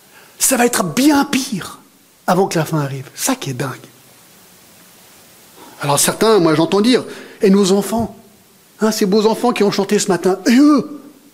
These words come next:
et eux, qu'est-ce qu'ils vont vivre, eux ? Moi, j'ai même entendu des gens bien intentionnés me dire, « John, est-ce que franchement, on devrait avoir des enfants ? On, on va mettre des enfants au monde pour qu'ils rentrent dans quel monde ? »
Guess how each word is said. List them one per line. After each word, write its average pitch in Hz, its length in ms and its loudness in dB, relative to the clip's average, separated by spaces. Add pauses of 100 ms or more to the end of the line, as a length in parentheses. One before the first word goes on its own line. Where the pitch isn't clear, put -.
(1040)
et 247 100 4
eux, 269 540 2 (600)
qu'est-ce 277 180 2
qu'ils 262 140 2
vont 262 220 2 (160)
vivre, 220 480 2
eux ? 202 560 2 (300)
Moi, 254 100 2
j'ai 226 100 0
même 269 180 4
entendu 247 320 0
des 214 140 2
gens 262 220 2
bien 190 260 -2
intentionnés 233 400 0
me 233 60 2
dire, « 202 220 -2
John, 247 260 0
est-ce - 120 -2
que 226 80 -2
franchement, 220 460 -6
on 214 60 0
devrait 170 240 0
avoir 180 260 -2
des 190 160 -2
enfants ? 240 340 -4 (800)
On, 269 160 4
on 240 60 6
va 240 140 2
mettre 254 180 2
des 240 160 2
enfants 262 240 0
au 233 60 2
monde 294 280 2
pour - 140 -6
qu'ils 233 140 0
rentrent 262 140 0
dans 196 100 0
quel 208 260 0
monde ? » 160 280 0